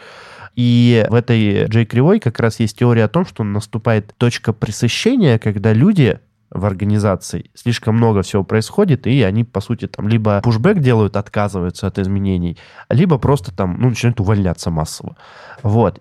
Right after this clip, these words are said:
И нам, наверное, я думаю, многим ребятам, которые нас слушают и вот занимаются таким у себя в компаниях, было бы интересно понять, как мы можем на эту грань повлиять,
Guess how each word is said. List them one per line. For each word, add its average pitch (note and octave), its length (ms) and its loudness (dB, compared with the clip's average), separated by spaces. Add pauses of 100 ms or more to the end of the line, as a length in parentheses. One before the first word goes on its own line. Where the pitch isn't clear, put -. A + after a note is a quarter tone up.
И A#2+ 480 0
нам, D3 500 0
наверное, G#2+ 560 0
я G#2 140 2
думаю, G#2+ 300 2
многим G#2 420 0
ребятам, G2 400 0
которые F#2+ 340 -4
нас F2+ 140 -2
слушают B2 540 0
и - 20 -2
вот E2+ 180 -4
занимаются G2 540 -2
таким F#2+ 320 -6
у F#2 40 -6
себя F#2 280 -2
в - 80 -16
компаниях, A#2+ 480 0
было A#2 240 2
бы A2 140 0
интересно A2 500 0 (180)
понять, A2+ 460 0 (100)
как B2 240 -2
мы A#2 80 2
можем A2 380 0
на G#2+ 100 2
эту G#2 180 -4
грань G#2 300 -2
повлиять, G#2+ 640 0